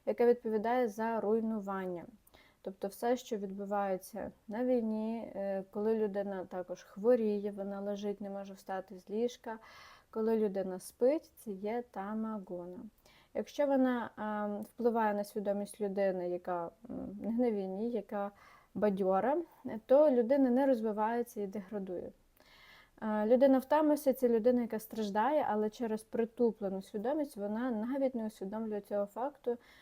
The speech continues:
м, що вона страждає. Наприклад, більшість алкоголіків, вони знаходяться під дією тамагуни, і при цьому вони навіть не визнають,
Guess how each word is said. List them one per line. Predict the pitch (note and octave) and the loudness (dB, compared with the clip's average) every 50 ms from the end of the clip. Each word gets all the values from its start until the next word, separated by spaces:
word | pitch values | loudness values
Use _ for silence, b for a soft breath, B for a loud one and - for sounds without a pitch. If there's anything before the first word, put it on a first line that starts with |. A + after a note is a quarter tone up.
| B B B _ _ - - | B B B _ _ -12 -10
м, | G#3 G3+ G3 G3 G#3 | -8 -8 -6 -8 -10
що | - - - G#3 | -8 -6 -6 -4
вона | G#3+ G#3+ G#3+ G#3+ | -2 -2 -4 -4
страждає. | - - A3 G#3 G3+ F#3 F#3 F3+ F3 F#3 | -6 -8 -8 -8 -6 -4 -2 -2 -2 0
Наприклад, | A3+ C4+ C4+ - G#3+ G3+ G3 - F3+ F3 F3 - - | -2 -2 0 0 0 0 0 0 0 0 0 -2 -8
більшість | G3 G3+ A#3 A#3+ A#3 - A3+ G3+ - - | -6 -4 -4 -2 -2 -4 -6 -8 -6 -8
алкоголіків, | - F#3 F#3 - G#3+ G#3 C#4 E4 F4+ E4+ C#4 C#4+ A#3+ G#3+ | -8 -8 -8 -10 -6 -2 -2 0 0 0 -2 -2 -4 -4
вони | F#3+ F#3 G3+ A3 | -4 -4 -4 -4
знаходяться | A#3 G#3+ G#3+ G#3 - - G#3+ G3+ G#3 G3+ G3 - F#3 | -6 -6 -8 -8 -8 -8 -6 -6 -6 -6 -6 -8 -12
під | F#3 _ - G#3 G#3+ G#3 - - F#3 F#3 F3+ _ | -10 _ -4 -4 -4 -4 -6 -8 -12 -12 -12 _
дією | - - F#3+ - G#3 G#3+ G#3+ G#3+ G#3 G#3 G3+ G3 G3 G3+ G3 G3 G3+ G3+ - _ _ _ _ _ _ _ _ _ _ _ _ _ _ - - _ - | -18 -18 -12 -6 -4 -2 0 0 0 -2 -4 -6 -6 -6 -6 -6 -8 -12 -14 _ _ _ _ _ _ _ _ _ _ _ _ _ _ -20 -12 _ -6
тамагуни, | F#3 F#3 F#3 F#3+ F#3+ F#3+ F#3+ A3 A3+ A3 G3 F#3+ - - | -4 -4 -4 -4 -6 -4 0 0 2 2 2 0 -2 -4
і | F#3+ | -6
при | F#3+ A3 G#3 | -8 -8 -8
цьому | - - A#3 B3 C4 C4+ C4+ C4+ B3+ | -6 -4 0 2 2 4 4 4 2
вони | G#3 G3 G3+ G#3 G#3 | 2 0 0 -2 -2
навіть | A3 G#3+ G#3+ G#3 G#3+ G3+ | -2 -2 -2 -4 -4 -4
не | - G3 G3 | -4 -4 -4
визнають, | F#3 F#3 F3+ A3 F#3 F3+ F#3 A#3 D4 F#4+ - | -4 -6 -6 -6 -6 -4 -2 -2 -2 -4 -6